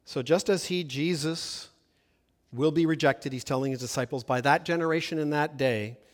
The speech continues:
look, that's exactly what happened in the days of Noah. I-, if you don't think, listen, if you don't think that God, that Jesus will come again and destroy all those who oppose of him, think again.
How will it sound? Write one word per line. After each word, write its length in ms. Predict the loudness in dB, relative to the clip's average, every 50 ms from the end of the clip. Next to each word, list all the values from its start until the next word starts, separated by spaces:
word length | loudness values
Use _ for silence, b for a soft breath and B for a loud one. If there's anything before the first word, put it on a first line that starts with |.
| b b b b b -6
look, 320 | -4 -2 -2 -4 -6 -8 -16 -20 _ _ _ _ _ _ _ _ _ -8
that's 180 | -8 -6 -6
exactly 420 | -8 -4 -4 -4 -4 -2 -4 -6 -4
what 140 | -4 -2
happened 540 | 0 0 0 0 0 -2 -2 -2 -4 -6 -10 -16 b b b b b b b b b b b b _ _
in 140 | -4 -2
the 80 | -2 2
days 280 | 4 4 4 4 4 0
of 100 | -2 0
Noah. 420 | 0 2 4 4 4 2 2 -4 -12 -18 _ _ _ _ _ _ b b b b b b b b b b b -6
I-, 100 | -6 -2
if 200 | -2 -4 -2 -2
you 80 | -2 0
don't 240 | 2 0 0 2
think, 160 | 0 0 2 2
listen, 260 | 0 -2 -2 -4 -6
if 100 | -4 -4
you 120 | -6 -4
don't 280 | -2 0 -2 -2 -2 -4
think 600 | -10 -4 0 0 2 2 0 -2 -6 -12 -14 b b b b b b b b b
that 340 | -4 0 2 2 2 2 2
God, 720 | 6 6 8 8 8 6 6 6 4 0 -4 -6 0 0
that 160 | 0 0 0
Jesus 440 | -2 -4 -2 -2 -2 -2 -4 -4 -4
will 120 | -4 -4
come 240 | -4 -4 -4 -2 -2
again 440 | -2 -2 -2 -2 0 -2 -2 -4 -6 B B B B
and 280 | -4 -4 -2 -2 -4 -6 -14 _ _ _ -12 -6
destroy 800 | -4 -4 -4 -4 -2 0 2 4 6 6 6 6 6 4 2 0 B B B -2
all 240 | 2 4 4 4 4
those 460 | 4 4 4 4 2 0 -2 -4 -10 -12 _
who 120 | -2 -2
oppose 440 | -2 -2 0 0 2 2 2 0 -2
of 100 | -6 -6
him, 340 | -6 -6 -8 -6 -8 -12 -12 b b b b b b b
think 240 | -6 -6 -4 -4 -4
again. 380 | -6 -4 -4 -4 -4 -4 -6